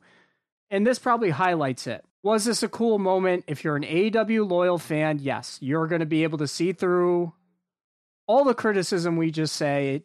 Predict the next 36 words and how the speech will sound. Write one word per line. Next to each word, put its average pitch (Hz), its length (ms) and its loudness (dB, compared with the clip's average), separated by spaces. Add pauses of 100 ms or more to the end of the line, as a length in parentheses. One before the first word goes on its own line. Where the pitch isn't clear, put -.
(120)
said 139 420 0
and 147 240 -6
say, 139 560 -2
"This 175 220 -2
was, 156 420 -2
this 147 200 -6
was 143 180 -6
great." - 320 -10 (200)
It 143 180 -8 (160)
was 143 560 -6
an 143 100 -8
amazing 185 420 0
moment, 165 360 -2
and 135 80 -8
to 170 100 -12
some 240 240 -2
people, 214 280 -2
it 165 80 -2
may 156 180 0
be 139 180 -2
amazing. 131 400 -12 (640)
Um, 156 460 2
was 160 220 -2
it 170 100 -6
logical? 196 800 0 (240)
I 202 120 0
don't 135 140 -2
know. 120 260 -8 (160)
I, 190 240 0
they 185 220 0
certainly 208 320 -2
didn't 185 260 -2
build 170 280 0
it 151 120 0
up. 151 280 0 (180)
Um, 131 540 -4